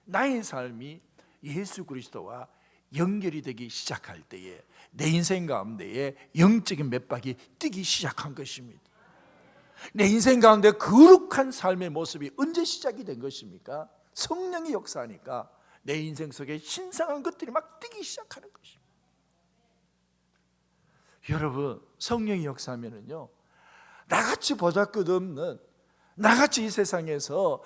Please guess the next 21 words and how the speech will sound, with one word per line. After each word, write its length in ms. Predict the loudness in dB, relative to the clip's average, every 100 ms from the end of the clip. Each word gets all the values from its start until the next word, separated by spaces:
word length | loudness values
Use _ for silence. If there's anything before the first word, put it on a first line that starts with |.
| -10
죄 220 | -8 -6
가운데 320 | -4 -2 0 0
살아가는 420 | 0 -4 -4 -6
삶을 420 | -10 -10 -8 -8
할지라도 380 | -12 -12 -12 -12
성령이 540 | -10 -10 -10 -10 -6
역사하니까 840 | -6 -6 -8 -8 -12 -16 -16 -16 -18 _ _ _ _ _
내 160 | -10 -8
인생 320 | -8 -10 -12
속에 460 | -14 -16 -16 -16 -18 _ _ -16
그리스도의 480 | -14 -12 -12 -12
삶이 600 | -12 -12 -12 -10 -12 -12 -16 _ _ -18
재현이 440 | -10 -6 -6 -6
되는 220 | -12 -18
것입니다. 420 | -20 -18 -20 -20 _ _ _ _ _ _ _ _
이게 200 | -14 -12
나타나는 640 | -6 -6 -6 -6 -4 -6 -6
것입니다. 440 | -6 -8 -14 -18 _ _ _ _ _ _ _ _ _ _ _ _ _ _ _ _ _ _ _ _ _ _ _ _ _ _ _ _ _ _ _ _ _ _ _ _ _ _ -8
여러분, 300 | 0 0 2
그래서 360 | 0 0 0
저희들은 720 | -4 -6 -8 -8 -10 -12 -14